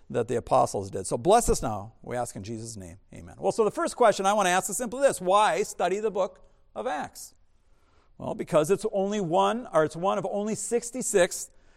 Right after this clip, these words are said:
books inspired by God. And we call the Bible a book, but really it's a collection of books, sixty-six of them. They were written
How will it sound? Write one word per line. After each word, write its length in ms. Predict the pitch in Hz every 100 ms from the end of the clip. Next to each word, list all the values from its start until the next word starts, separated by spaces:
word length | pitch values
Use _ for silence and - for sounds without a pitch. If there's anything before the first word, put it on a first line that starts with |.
| _ _ _ _
books 260 | 175 208 -
inspired 440 | 180 - 190 202
by 120 | 196 196
God. 400 | 208 247 92 - - _ - _ - _ _ -
And 80 |
we 80 | 185
call 200 | 254 262
the 80 | 208
Bible 560 | 139 175 240 220 165 170
a 60 |
book, 300 | 131 208 233
but 100 | 185
really 260 | 170 311 330
it's 120 | -
a 60 | 190
collection 480 | 175 175 226 -
of 140 | 160 123
books, 260 | 131 175
sixty-six 720 | - - 190 - 160 208 - 160
of 80 |
them. 260 | 123 123 233 - - - _
They 100 | -
were 160 | 170 196
written 540 | 190 214 226 240 285